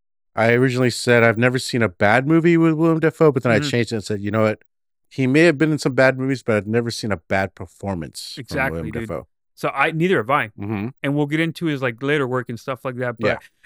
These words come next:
Speaker 2: as, as soon as I heard Willem Dafoe's in a fucked up movie, all right, I gotta check this out.
Speaker 1: Mm-hmm.
Speaker 2: And holy shit, bro.
Speaker 1: <laughs>
Speaker 2: Like, she told me, "Go into this blind. Don't."
Speaker 1: Yeah.
Speaker 2: And then I said, "Well, what's it called?"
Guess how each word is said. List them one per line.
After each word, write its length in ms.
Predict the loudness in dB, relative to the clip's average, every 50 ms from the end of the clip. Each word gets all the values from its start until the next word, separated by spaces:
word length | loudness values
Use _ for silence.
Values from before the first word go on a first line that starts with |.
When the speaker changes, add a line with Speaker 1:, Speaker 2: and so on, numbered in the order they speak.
| _
Speaker 2:
as, 220 | -6 -6 -6 -6 -8
as 140 | -8 -8 -6
soon 180 | -6 -6 -4 -4
as 100 | -4 -2
I 120 | -4 -4
heard 160 | -2 -4 -6
Willem 320 | -4 -2 -2 -2 -2 -2 -4
Dafoe's 400 | -6 -8 -6 -6 -6 -4 -4 -6
in 80 | -8
a 40 | -8
fucked 360 | -12 _ -10 -10 -10 -10 -16
up 80 | -14 -12
movie, 260 | -10 -10 -10 -10 -12
all 120 | -10 -8 -6
right, 160 | -6 -6 -6
I 80 | -6 -4
gotta 160 | -2 -4 -4
check 240 | -4 -6 -8 -8 -8
this 180 | -10 -14 -8 -4
out. 140 | -2 0
Speaker 1:
Mm-hmm. 140 | 0 0 -2 -4 -6 _ _ _ _ _ _ _
Speaker 2:
And 160 | -6 -6 -6
holy 880 | -6 -10 -2 0 0 0 2 0 -4 -4 -6 -6 -4 -4 -4 -6 -8
shit, 840 | -10 -10 -12 -12 -12 -8 -6 -6 -4 -2 -2 0 0 2 0 0 0 -2
bro. 460 | -2 -2 0 0 0 0 0 -2 -2 -2 -4 -6 -6 -6
Speaker 1:
<laughs> 220 | -8 -10 -12 -4
Speaker 2:
Like, 200 | -2 -2 -2 0
she 180 | -2 -4 -4 -4
told 300 | -6 -2 0 0 0 0
me, 120 | 0 -2 -4
"Go 260 | 0 0 2 2 2
into 360 | 0 -2 -4 -6 -6 -6 -6 -4
this 180 | -2 -4 -6 -6
blind. 420 | -8 -8 -6 -4 -4 -4 -6 -8 -8 _
Don't." 420 | -2 -2 -2 -2 -2 -4 -8 -10 _ _ _
Speaker 1:
Yeah. 260 | -4 -2 -2 -2 -4 -8 -12 -10 -6
Speaker 2:
And 160 | -4 0 2
then 140 | 2 2 2
I 100 | 0 -2
said, 160 | -2 -2 -2
"Well, 120 | -2 0
what's 160 | -2 -4 -4 -10
it 60 | -8
called?" 200 | -6 -6 -6 -4